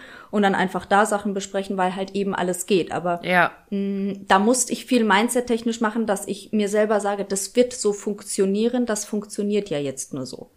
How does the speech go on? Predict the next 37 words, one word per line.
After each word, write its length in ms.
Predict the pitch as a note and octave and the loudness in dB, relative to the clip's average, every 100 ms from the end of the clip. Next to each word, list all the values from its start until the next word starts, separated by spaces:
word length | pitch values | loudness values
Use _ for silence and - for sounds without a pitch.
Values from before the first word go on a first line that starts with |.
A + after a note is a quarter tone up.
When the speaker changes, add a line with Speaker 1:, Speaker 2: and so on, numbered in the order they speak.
| _ F#3 | _ -2
Speaker 2:
Mhm. 260 | A3 A3+ | 2 4
Speaker 1:
Und 160 | G#3+ B3 | 4 4
nur 140 | G#3 | 4
weil 160 | G3+ G3+ | 4 2
ich 100 | G#3+ | 0
mir 100 | G#3+ | -2
im 120 | G3+ | 0
Kopf 240 | G3+ - | -2 -2
nicht 140 | G3 - | -8 -2
vorstellen 360 | G#3 G#3+ G#3 | -2 -2 -6
konnte, 260 | G#3 G#3 G3+ | -4 -4 -4
dass 200 | G3 F#3+ | -4 -4
mir 100 | G3+ | -6
jemand, 300 | G3+ G3+ G3 | -4 -4 -4
wenn 120 | F#3 | -4
ich 140 | F#3 G3 | -4 -4
ihm 100 | F#3 - | -6 -4
einen 200 | E3+ D#3+ | -4 0
Antrag 500 | A3+ C4+ A3 F#3 F3+ | 2 2 0 -2 6
rausschicke 680 | A#3 C#4 - G3 - D3+ - _ | 6 6 0 -4 -2 -6 -6 _
und 140 | - G3+ | -2 2
nicht 200 | A3+ - | 2 2
face-to-face 580 | G#3+ G#3 A3 G#3 G#3+ A3 | 2 2 -2 2 2 2
mit 100 | G#3 | -4
ihm 120 | G3+ | -2
durchgehe 320 | A3 G#3+ G3+ | -2 -2 -2
und 100 | F3 | -2
unterschreibe, 500 | F#3+ F#3 - G3+ G3+ | -2 -4 0 0 0
dass 180 | F#3 F3+ | -2 -4
das 120 | F3+ | -6
trotzdem 360 | - A#3+ A3+ G3 | -2 0 0 -4
zurückkommt 600 | F#3 F#3 D4+ - D#3+ - | -4 0 0 0 -2 -4
und 100 | - | -8
dass 140 | F3+ | -8
das 140 | F3+ - | -10 -6
trotzdem 420 | G#3+ G#3 A3 G3+ | -6 -4 -4 -2
alles 380 | F3+ G3 G3 | 0 0 -2